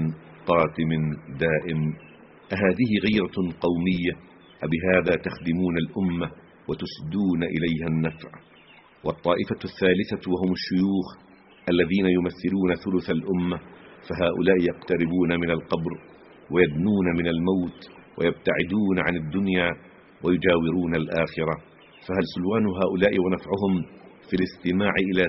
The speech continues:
سيرة الظالمين من أمثال جنكيز خان وهولاكو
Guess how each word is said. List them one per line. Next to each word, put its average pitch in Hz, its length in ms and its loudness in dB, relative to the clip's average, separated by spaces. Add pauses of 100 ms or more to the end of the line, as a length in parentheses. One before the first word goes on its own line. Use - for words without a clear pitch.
(100)
سيرة 90 340 0
الظالمين 87 640 0 (640)
من 87 80 0
أمثال 87 480 -2 (140)
جنكيز 85 380 -2 (140)
خان 87 300 2 (540)
وهولاكو 87 680 2